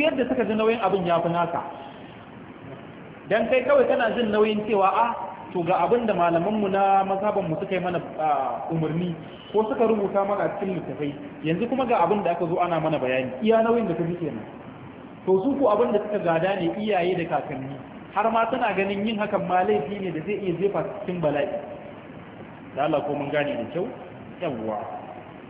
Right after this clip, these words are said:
To malam ya ce, "Lallai dai wannan bayani yana nuna cewa manzon Allah yana bayyana cewa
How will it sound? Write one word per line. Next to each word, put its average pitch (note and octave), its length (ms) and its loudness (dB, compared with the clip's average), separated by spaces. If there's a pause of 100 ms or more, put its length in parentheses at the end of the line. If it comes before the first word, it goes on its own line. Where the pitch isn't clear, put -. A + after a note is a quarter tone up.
(1700)
To E3 120 0
malam F3+ 340 4
ya D3+ 80 0 (140)
ce, C3+ 80 -6 (1200)
"Lallai G3 340 4
dai G3+ 140 6
wannan G3+ 340 2
bayani F3+ 380 2
yana F3+ 160 2
nuna F3 300 2
cewa E3 300 4
manzon D#3 340 0
Allah F#3+ 260 2
yana E3 320 2
bayyana F3 300 2 (100)
cewa D#3 300 4